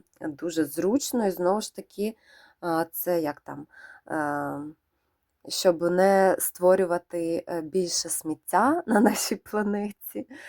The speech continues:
можна от завжди знайти як-, якийсь, е, е,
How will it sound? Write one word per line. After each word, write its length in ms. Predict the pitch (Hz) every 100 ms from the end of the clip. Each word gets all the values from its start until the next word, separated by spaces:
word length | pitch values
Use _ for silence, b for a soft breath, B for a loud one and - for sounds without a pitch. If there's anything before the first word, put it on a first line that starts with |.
| 330 269
можна 600 | 190 214 285 202 185 180 -
от 220 | 180 170
завжди 380 | 190 233 202 202
знайти 440 | 190 175 - 226
як-, 260 | 214 - -
якийсь, 800 | 175 175 - - 202 196 - 180
е, 240 | 165 160 - B B B B
е, 280 | 165 160 156